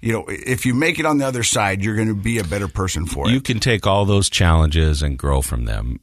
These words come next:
Speaker 2: And I think a lot of it has to do with perception, and having conversations like this, um, with people help shape our perception of things. So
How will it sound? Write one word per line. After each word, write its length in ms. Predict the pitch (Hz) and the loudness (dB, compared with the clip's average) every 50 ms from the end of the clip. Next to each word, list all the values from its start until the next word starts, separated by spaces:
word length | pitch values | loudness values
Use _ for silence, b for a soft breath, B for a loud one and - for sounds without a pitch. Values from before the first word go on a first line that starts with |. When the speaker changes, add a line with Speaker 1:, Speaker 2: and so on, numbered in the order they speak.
| - | -6
Speaker 2:
And 200 | 57 76 90 87 76 | -2 0 0 2 2
I 120 | 73 104 | 2 0
think 180 | 95 - 131 104 | 0 0 0 0
a 40 | 117 | 0
lot 160 | 107 95 87 | 2 2 2
of 60 | 95 | 2
it 100 | 107 95 | 2 2
has 160 | 98 90 90 - | 2 2 0 0
to 40 | - | -2
do 80 | 101 | -2
with 160 | 98 98 - - | -2 -2 -2 -2
perception, 520 | - 113 - - 82 80 - - 123 135 | -2 0 0 0 0 0 0 0 0 0
and 140 | 120 98 98 | 2 2 2
having 260 | 107 117 127 131 120 | 2 0 0 -2 -2
conversations 760 | - - 113 107 98 95 90 - - 117 123 - - 95 85 82 | -2 -2 -2 0 0 0 0 0 0 0 0 0 -2 -2 0 0
like 220 | 82 80 76 - | 0 0 0 0
this, 260 | - 85 80 - - B B B B B B B B B B - | 0 0 0 0 -2 B B B B B B B B B B -2
um, 540 | 85 87 90 90 85 82 80 82 82 82 | 2 2 4 4 4 4 2 2 0 0
with 280 | 82 82 87 85 80 - | 0 0 0 0 0 2
people 500 | - 87 82 - - 90 90 92 95 - - | 2 2 2 2 2 2 2 2 0 0 0
help 220 | 80 87 101 101 - | 0 2 0 0 0
shape 260 | - - 180 - - | -2 -2 -2 0 0
our 120 | - 65 - | 0 0 0
perception 680 | - 64 - - 58 52 - - - 62 53 - - - _ | 0 -2 -2 -2 -2 -4 -4 -4 -4 -4 -4 -6 -10 -14 _
of 180 | - 76 67 - | -4 -4 -4 -2
things. 320 | - 71 60 50 - - - | -2 -4 -4 -4 -4 -6 -4
So 320 | - 95 90 87 87 | 0 2 2 2 2